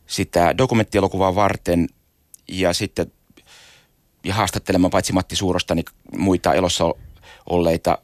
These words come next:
Futuron kanssa tekemisissä olevia ihmisiä. Ja, ja sit se dokumenttielokuva tuli, tuli syksyllä, ö, y-, tuhat-, tuhat yhdeksänsataayhdeksänkymmentäkahdeksan, sitten sai ensi-iltansa ja muun muassa Yle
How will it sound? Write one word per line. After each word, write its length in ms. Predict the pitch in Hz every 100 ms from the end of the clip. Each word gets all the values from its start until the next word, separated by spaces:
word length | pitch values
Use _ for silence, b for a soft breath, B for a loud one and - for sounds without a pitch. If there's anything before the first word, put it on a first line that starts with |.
| -
Futuron 280 | 101 87 80
kanssa 200 | 80 95
tekemisissä 460 | 82 78 80 -
olevia 260 | 80 82 82
ihmisiä. 420 | 92 87 - 76
Ja, 160 | 73 78 B B B B B B -
ja 300 | 82 87 85
sit 180 | 98
se 200 | - 85 -
dokumenttielokuva 680 | 101 87 87 87 85 76 78
tuli, 400 | - 85 82 - _ _ _ b b b b b -
tuli 340 | 120 104 - - -
syksyllä, 580 | 123 - 104 90 87 - _ _ _ _ _ _ -
ö, 280 | 50 50 50
y-, 160 | 101 - _ _ _
tuhat-, 220 | 92 - _ _ -
tuhat 180 | 107 95
yhdeksänsataayhdeksänkymmentäkahdeksan, 920 | - 90 98 - 135 123 - 98 87
sitten 340 | - - 80 -
sai 200 | 107 98
ensi-iltansa 540 | 101 87 82 85 90
ja 60 | 80
muun 160 | 87
muassa 220 | 82 - -
Yle 260 | 92 80